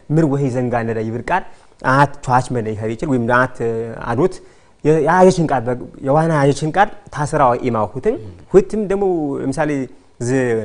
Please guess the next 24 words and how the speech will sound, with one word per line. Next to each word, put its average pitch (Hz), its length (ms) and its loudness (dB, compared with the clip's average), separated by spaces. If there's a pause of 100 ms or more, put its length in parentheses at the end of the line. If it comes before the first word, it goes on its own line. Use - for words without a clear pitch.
ውቸትን 143 400 -4
ብነ 147 200 -2
ጊዜ 165 220 -6 (340)
ያጀጎረን 170 480 2
ሰብ 135 160 -8
ይረብ 120 200 -4
ይችል 117 240 -8
የቀሞን 185 340 2
ሰብ 151 140 -6
ይረብ 123 180 -4
ይችል - 200 -12 (240)
በዛ 165 240 4
ዘንጋ 180 220 2
የረሽን 170 340 2
ታነ 190 180 -6 (340)
የዛ 139 200 2
ሰብ 226 220 -2
ምምር 156 280 4
መላለስ 135 420 2
የነ 127 200 0
ባልን 120 280 -2
ታነ 214 160 -12 (360)
ያትዋጀኮ 139 500 0 (500)
ኢማው 131 300 4